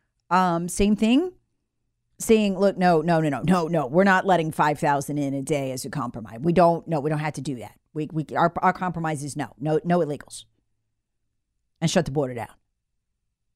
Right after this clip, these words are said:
We're not gonna join Joe in crime. We're not doing that." So this was a total loss for Lankford. This is a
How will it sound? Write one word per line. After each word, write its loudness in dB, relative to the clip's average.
We're -2
not 4
gonna -2
join -2
Joe 0
in -6
crime. -12
We're -2
not 0
doing -4
that." -20
So 6
this 2
was 0
a 2
total 4
loss 4
for -12
Lankford. -4
This -6
is -4
a -2